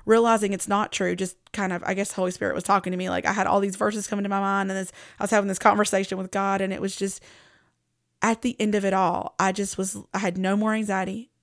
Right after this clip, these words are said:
and I was just peaceful. It was tot-, it was amazing. So that's what I want to convey to you, is how to walk through this. So when we, when you hear that explanation of, like, that kind of a God, the one who's just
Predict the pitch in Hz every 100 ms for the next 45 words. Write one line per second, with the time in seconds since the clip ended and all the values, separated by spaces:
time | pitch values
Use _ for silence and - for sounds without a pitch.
0 | _ - 180 180 185 175 - 226 208 -
1 | 214 208 - 175 185 - - 180 - 190
2 | 190 180 165 - - - - - - 208
3 | 220 240 240 214 202 196 196 185 - 196
4 | 214 190 185 180 180 180 180 190 311 320
5 | - - _ _ _ _ _ _ - 233
6 | 208 233 220 185 196 - - 196 - -
7 | - - - 214 202 202 - _ _ _
8 | _ _ - 226 233 247 262 254 247 233
9 | 220 _ _ _ _ _ _ _ _ _
10 | _ _ _ _ _ _ _ _ - -
11 | 240 233 220 262 294 247 214 208 - 208
12 | 202 202 190 196 196 - 190 202 202 -
13 | 202 196 202 202 190 - 190 202 208 208
14 | 202 196 196 190